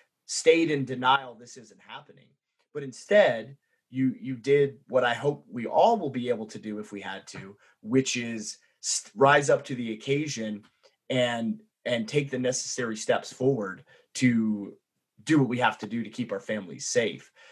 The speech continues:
So, yeah, that's, th-, that's really interesting. And so you talked a little bit about kind of what life in the village is like, because it was, it's, it's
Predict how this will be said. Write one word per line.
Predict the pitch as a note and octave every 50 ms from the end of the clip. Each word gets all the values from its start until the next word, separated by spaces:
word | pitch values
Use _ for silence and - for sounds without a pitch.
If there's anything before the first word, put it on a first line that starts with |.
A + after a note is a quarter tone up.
| _ -
So, | - - - D3+ C#3 B2+ B2 A#2+ A#2 A2+ G#2+ G#2+ - _ _ _ _ _ _ _ _ -
yeah, | G2+ B2 C3+ B2+ A2+
that's, | G2+ B2 B2+ C#3 C#3 - - - - - _ _ _ _ _ _ _ _ _ _
th-, | - - - - -
that's | - - - - - D3
really | D3 D#3+ G#3 A3+ A#3 G#3+ D#3+ C3
interesting. | A#2+ - - B2 C#3+ D#3 D3+ B2+ A#2 G#2+ G#2+ - - - A2+ A2+ A#2+
And | A#2+ B2 A#2
so | - - E3 D#3+ E3 D#3+ D3+ C#3 B2+ G#2+ _ _ _ _ _ _ _ _ _ _ _ _ _ _ -
you | C#3 D3 E3
talked | D#3+ - G3+ G#3 A3 G#3+ A3+
a | F#3+
little | E3 D#3+ E3 F3+ F3
bit | D#3+ C#3 B2+
about | A#2+ G#2+ G#2+ A2 A2+ A2+ A#2 A#2 G#2+ - - - _ _ _ _ _ _ _ _ _ _ _ -
kind | - A#3 C4
of | C4 B3
what | A#3+ A3 E3 C#3+
life | D3 D3+ D3 D#3 E3+ E3+ -
in | D3 C#3+
the | C3 A#2
village | A2 C3 C3 C3 C3 B2 A#2 A2 G#2+ - - - _ -
is | - B2+ A#2 G#2+ G#2+
like, | G#2+ A2 A#2+ C3 C#3+ C#3 A#2+ A2 G#2 -
because | A#2+ A2 - B2+ A2+
it | B2+ B2
was, | B2 A#2+ G#2+ - - _ _ _ _ _ _
it's, | - C3+ C3+ - - -
it's | - A#2 - - - - - _